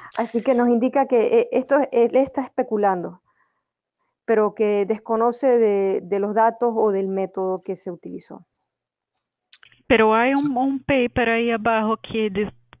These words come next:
Speaker 2: que discute esto, y yo pienso que sí habían como evidencias que habían troncos en el suelo,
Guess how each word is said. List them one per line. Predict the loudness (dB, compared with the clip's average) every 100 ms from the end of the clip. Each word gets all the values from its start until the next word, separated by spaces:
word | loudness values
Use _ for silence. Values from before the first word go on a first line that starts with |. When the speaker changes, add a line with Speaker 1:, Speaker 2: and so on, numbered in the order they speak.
| -12
Speaker 2:
que | -6 -6
discute | -2 -2 -2 0 0 0 0 0
esto, | -2 -6 -8 -6 -6
y | -2
yo | -2
pienso | 0 -4 -2 -6
que | -4 -6 -6 -4
sí | -2 -2
habían | -2 -2 0 -2 -4
como | -6 -4 -2 -4 -6 -10 _ -20 -20 -20 _
evidencias | -4 -2 0 0 -2 -4 -2 -2 -4 -6
que | -2 0
habían | 0 -4 -4 -2
troncos | -2 -2 -4 -4 -4 -8 -18 -20 -20 -20 -20 _ _ _ _ -8
en | -6
el | -6 -8 -2
suelo, | 2 2 2 -2